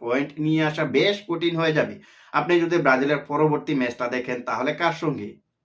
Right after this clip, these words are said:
অবশ্যই কলম্বিয়ার সঙ্গে। এর পরবর্তী ম্যাচটা হচ্ছে আর্জেন্টিনার সঙ্গে, এর পরের ম্যাচটা হচ্ছে ইকুয়েডরের সঙ্গে, এর পরের ম্যাচটা হচ্ছে প্যারাগুয়ের সঙ্গে, যে প্যারাগুয়ের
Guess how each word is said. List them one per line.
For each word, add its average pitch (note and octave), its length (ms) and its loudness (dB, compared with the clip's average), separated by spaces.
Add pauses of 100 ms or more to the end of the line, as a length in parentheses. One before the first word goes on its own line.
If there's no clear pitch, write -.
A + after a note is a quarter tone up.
(180)
অবশ্যই B2+ 520 -4
কলম্বিয়ার E3+ 500 2
সঙ্গে। B2+ 260 -2 (280)
এর C#3+ 80 0 (140)
পরবর্তী F#3 520 2
ম্যাচটা B2+ 280 -6
হচ্ছে C3 180 -10 (120)
আর্জেন্টিনার C3 560 -8
সঙ্গে, D#3 260 -4 (400)
এর D#3 200 2
পরের F#3+ 280 6
ম্যাচটা F3+ 280 0
হচ্ছে F#3 160 -4 (140)
ইকুয়েডরের F3 540 2
সঙ্গে, F3+ 200 -2 (220)
এর F3+ 100 4 (120)
পরের G#3 280 4
ম্যাচটা F#3+ 340 -2
হচ্ছে F#3+ 200 -8 (120)
প্যারাগুয়ের E3+ 480 0
সঙ্গে, F3 200 -4 (260)
যে D#3 160 4
প্যারাগুয়ের D#3 420 4